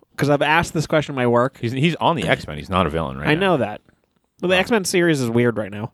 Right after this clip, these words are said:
Speaker 2: Yeah, that's weird
Speaker 1: <clears throat>
Speaker 2: 'cause Fox owns it, so they're not, they're just doing weird shit.
Speaker 1: Yeah, but they say that he's not a villain. He's one of the best,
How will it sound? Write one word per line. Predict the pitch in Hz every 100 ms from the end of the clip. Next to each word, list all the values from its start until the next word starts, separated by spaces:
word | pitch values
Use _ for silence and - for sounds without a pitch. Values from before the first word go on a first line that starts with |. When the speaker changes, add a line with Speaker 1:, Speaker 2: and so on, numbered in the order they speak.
| -
Speaker 2:
Yeah, | 78 78 82
that's | 98 -
weird | 85 82
Speaker 1:
<clears throat> | 78 62
Speaker 2:
'cause | 101 -
Fox | 87 80 -
owns | 80 78
it, | 78
so | -
they're | 80
not, | 78 78
they're | 87 87
just | 76
doing | 82 76 76 - -
weird | 80 78
shit. | - 82 - -
Speaker 1:
Yeah, | 123 104 120 -
but | - 131
they | 139
say | 135 165
that | 143
he's | 151
not | 139 139
a |
villain. | 143 143 113
He's | 120 117 135 -
one | 123 117
of |
the | 117 123 _
best, | - 117 -